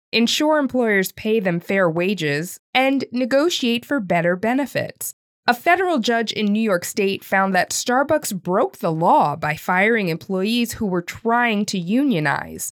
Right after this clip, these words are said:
Starbucks will have to rehire the workers or compensate them. This is a win for labor organizations around the country who are fighting for fair contracts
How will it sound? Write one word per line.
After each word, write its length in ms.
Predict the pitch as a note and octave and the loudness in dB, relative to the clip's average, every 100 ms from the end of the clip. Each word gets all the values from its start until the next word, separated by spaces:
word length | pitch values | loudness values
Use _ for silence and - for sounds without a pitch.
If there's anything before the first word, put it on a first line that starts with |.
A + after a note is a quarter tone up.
| _ - | _ -6
Starbucks 560 | - G#3+ G#3+ G3+ - | 2 4 4 0 0
will 80 | F3+ | -2
have 240 | F#3 F3+ - | 0 -2 -4
to 260 | - G#3 F3 | 0 0 0
rehire 880 | F3 A3+ C4 - A#3+ B3+ C#4+ F#3+ E3+ | 0 0 0 -4 -2 0 2 0 0
the 120 | E3+ | -2
workers 520 | D#3 D#3 - E3+ F3 - | -2 -4 -4 -4 -4 -2
or 240 | F#3+ A3+ | 0 0
compensate 800 | A3+ - G3+ G3 D#3 - D3+ C3 | -2 -2 0 0 -2 -2 -4 -2
them. 320 | C3+ A#2+ - - _ _ | -2 -2 -8 -18 _ _
This 200 | G3+ F4 | -2 0
is 120 | A4 D#4+ | 0 0
a 60 | |
win 320 | G#3+ G#3+ B3 | 0 0 -2
for 160 | B3 F#3 | -2 -2
labor 340 | E3+ G3 A#3 | -2 -2 0
organizations 840 | G#3+ E3+ D#3+ E3 D3+ D3+ C#3+ E3+ D3+ | 0 0 -2 -4 -4 -6 -6 -6 -4
around 440 | E3+ D#3 F3+ G#3 F#3+ | -4 0 2 2 0
the 60 | |
country 520 | D3 F#3+ F#3+ D3+ A#2 | -4 -4 -2 -2 -4
who 180 | C#3 G#3 | -4 0
are 80 | F3+ | 0
fighting 460 | F3 F#3+ G3 B3 A#3+ | 0 0 2 2 0
for 120 | D3 | -2
fair 360 | - G#3 A3 | -2 -2 -2
contracts 720 | A#3 G#3+ F3 G3 A#3+ A#3+ C4+ | -2 -2 -2 0 0 0 -2